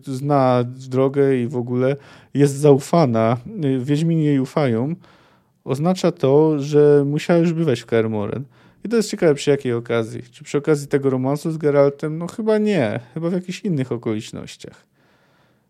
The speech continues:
No i ta informacja o tym, że Geralt i Yennefer się kilka razy rozstawali,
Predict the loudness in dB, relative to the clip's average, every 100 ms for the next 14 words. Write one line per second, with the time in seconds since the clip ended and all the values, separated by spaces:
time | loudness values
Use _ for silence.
0 | _ -4 -2 0 -2 -2 2 2 2 0
1 | 0 0 0 -2 -2 -2 -2 0 2 2
2 | 2 0 0 -4 -6 -8 -4 0 0 2
3 | 0 -2 -4 -6 0 0 0